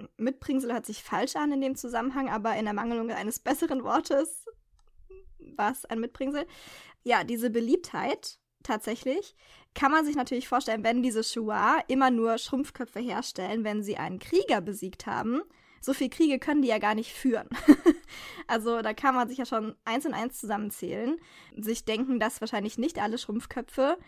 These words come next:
besiegte Krieger waren, was vollkommen richtig ist, denn in den Hochzeiten dieser Beliebtheit der Schrumpfköpfe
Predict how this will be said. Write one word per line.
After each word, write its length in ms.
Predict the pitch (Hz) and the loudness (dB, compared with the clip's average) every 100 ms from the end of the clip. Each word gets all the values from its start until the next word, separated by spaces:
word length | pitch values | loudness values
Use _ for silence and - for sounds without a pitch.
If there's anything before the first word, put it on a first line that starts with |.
| - - | -20 -10
besiegte 520 | 214 220 226 - 330 | -6 -4 -4 -2 -2
Krieger 360 | - 339 220 - | 4 4 4 -2
waren, 220 | - - - | -8 -14 -4
was 320 | 220 - - | -4 -4 -8
vollkommen 540 | - 226 226 226 190 | -6 -4 -4 -6 -8
richtig 320 | 185 - 302 - | -8 -8 -8 -6
ist, 240 | 403 - | -6 -8
denn 220 | 208 190 254 | -8 -4 -4
in 300 | 453 _ - | -6 _ -6
den 160 | 220 | 0
Hochzeiten 680 | 277 392 - 226 262 277 269 | 0 0 0 0 2 0 -2
dieser 220 | 233 220 | 0 -2
Beliebtheit 500 | 202 220 302 - 220 | -2 -4 -6 -8 -6
der 60 | 175 | -6
Schrumpfköpfe 720 | - 185 - 208 - 254 | -6 -10 -10 -14 -8 -6